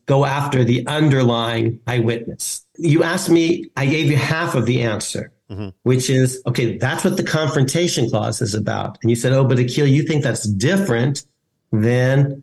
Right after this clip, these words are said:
Speaker 1: the hearsay rule." Just so, because in another kind of situation where Inez just tells her fr-, friend Stan about what their mutual friend Devin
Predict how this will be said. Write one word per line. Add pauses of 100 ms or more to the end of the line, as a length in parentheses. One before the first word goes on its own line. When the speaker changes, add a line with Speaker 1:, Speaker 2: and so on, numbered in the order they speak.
Speaker 1:
the
hearsay
rule." (560)
Just (240)
so, (160)
because
in
another
kind
of
situation (140)
where
Inez
just
tells
her
fr-,
friend (380)
Stan
about
what
their
mutual
friend
Devin